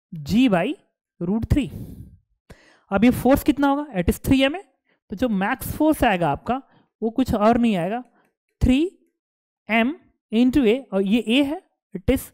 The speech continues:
G by root three। तो इससे एफ मैक्स की वैल्यू आपकी आती नजर आई, and this one is root three M into G। और क्वेश्चन में उन्होंने दे रखा है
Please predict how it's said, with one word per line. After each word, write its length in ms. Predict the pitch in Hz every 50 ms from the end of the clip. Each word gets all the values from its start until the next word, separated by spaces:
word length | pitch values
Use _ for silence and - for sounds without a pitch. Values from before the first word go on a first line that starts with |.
| _ _ _ _ _ -
G 240 | 156 139 180 208 214
by 140 | 233 233 233 233
root 200 | 220 233 247 233 -
three। 160 | - 311 320 - _ _ _ _ _ _ _ _ _ _ _ -
तो 60 | -
इससे 300 | 202 202 - - - - -
एफ 280 | 190 220 233 - - 240
मैक्स 360 | 190 190 208 202 _ - - -
की 100 | - 214
वैल्यू 220 | 196 196 196 190
आपकी 220 | 175 - - 196
आती 220 | 170 165 160 - 185
नजर 260 | 175 170 185 185 175
आई, 220 | 170 156 175 233 - _ _ _ _ _ _ _ _ _ -
and 160 | 170 170 160
this 160 | 190 - - -
one 140 | 214 185
is 160 | 180 220 - - - _ _ _ _ _
root 320 | 165 165 196 226 233 220 - - _ -
three 200 | - 285 262 294 - - - _ _ _ _ - - _ _ _ _ _
M 200 | 180 226 247 262
into 220 | 277 277 262 302 277
G। 100 | 277 349 440 - _ _ _ _ _ _ _ _ _
और 60 | - 190 - -
क्वेश्चन 340 | 240 233 - - - 269 254
में 220 | 233 220 254 277 - _ _ _ _ _
उन्होंने 280 | 202 190 196 214 208 208
दे 160 | 180 202 208
रखा 300 | 208 208 208 - - 190
है 180 | 156 185 226